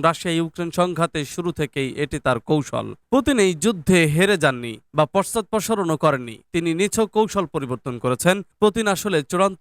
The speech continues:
জয়ের জন্য নতুনভাবে প্রস্তুত হচ্ছেন। ইউক্রেনকে রাশিয়া তার অত্যাবশ্যক নিরাপত্তার সীমা হিসেবে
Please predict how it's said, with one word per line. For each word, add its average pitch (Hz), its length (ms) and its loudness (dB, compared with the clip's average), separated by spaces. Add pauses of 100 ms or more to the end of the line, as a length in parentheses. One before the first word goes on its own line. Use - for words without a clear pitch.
জয়ের 160 280 2
জন্য 170 260 0
নতুনভাবে 160 540 0
প্রস্তুত 156 380 -4
হচ্ছেন। 143 320 -6 (240)
ইউক্রেনকে 151 520 2
রাশিয়া 160 400 0
তার 170 320 0
অত্যাবশ্যক 202 720 -2
নিরাপত্তার 151 680 0
সীমা 180 280 0
হিসেবে 156 480 -4